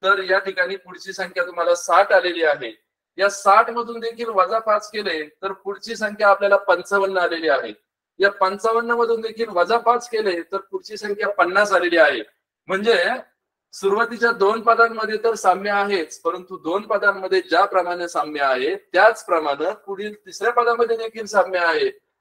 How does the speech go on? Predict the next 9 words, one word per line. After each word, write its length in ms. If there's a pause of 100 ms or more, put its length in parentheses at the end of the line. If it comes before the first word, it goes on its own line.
आणि 160 (120)
त्याचप्रमाणे 840 (440)
पुढील 240 (160)
चौथ्या 360
पदामध्ये 520
देखील 300
साम्य 400
आहे 320 (340)
आणि 180